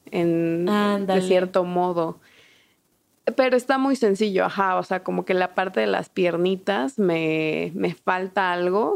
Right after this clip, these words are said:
Speaker 1: Igual y si lo hubiera hecho todo largo de, y le hubiera seguido poniendo esos detalles, o ya de plano toda la falda hubiera sido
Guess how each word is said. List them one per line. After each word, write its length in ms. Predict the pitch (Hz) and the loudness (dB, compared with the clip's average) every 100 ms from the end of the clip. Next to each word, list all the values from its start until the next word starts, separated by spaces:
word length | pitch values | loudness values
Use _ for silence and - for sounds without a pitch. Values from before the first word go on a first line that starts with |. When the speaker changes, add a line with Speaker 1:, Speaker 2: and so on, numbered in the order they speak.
| - | -4
Speaker 1:
Igual 320 | - 196 180 185 | 0 2 2 2
y 80 | |
si 120 | 214 185 | 0 0
lo 100 | 170 | 2
hubiera 180 | 175 | 0
hecho 200 | 190 196 | 0 -2
todo 280 | 185 185 185 | -2 2 2
largo 560 | 180 175 170 170 175 170 | 2 2 0 -2 -2 0
de, 420 | 165 156 131 190 _ _ _ _ _ | 0 0 -2 -8 _ _ _ _ _
y 60 | 190 | 0
le 100 | 175 | 2
hubiera 220 | 175 180 | 2 0
seguido 300 | 170 170 170 | 0 0 0
poniendo 560 | 175 165 156 160 170 165 | -2 -4 -2 -2 -2 -4
esos 280 | 165 180 180 | -6 -6 -8
detalles, 720 | 165 - 170 185 196 175 165 | -8 -2 0 0 -2 -2 0
o 40 | |
ya 300 | 160 175 185 180 | 0 2 2 -2
de 80 | |
plano 340 | 170 175 175 175 | 0 0 0 0
toda 180 | 180 175 | 0 2
la 140 | 165 | 0
falda 300 | - 170 170 | 0 -2 0
hubiera 200 | 175 175 | 0 -2
sido 500 | - 170 165 156 185 | -2 0 2 0 -2